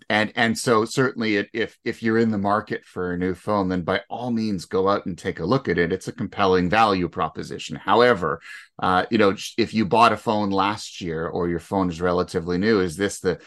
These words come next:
the moment that we rush out and get a new phone simply because Apple tells us to? Um, no, because I, I,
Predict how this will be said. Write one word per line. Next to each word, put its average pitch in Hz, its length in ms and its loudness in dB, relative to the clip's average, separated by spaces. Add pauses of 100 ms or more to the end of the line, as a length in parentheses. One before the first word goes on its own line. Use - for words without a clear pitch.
(220)
the 101 100 -2
moment 107 420 0
that 110 120 -2
we 98 100 -6
rush 92 320 -2
out 104 240 0
and 98 100 -4
get 98 140 0
a 101 60 -2
new 98 160 -2
phone 95 340 -4
simply 98 300 -6
because 90 320 -6
Apple 90 320 -2
tells 98 320 -2
us - 180 -2
to? 156 300 0 (320)
Um, 135 320 2
no, - 480 0
because 120 340 0
I, 127 140 4
I, 127 260 -2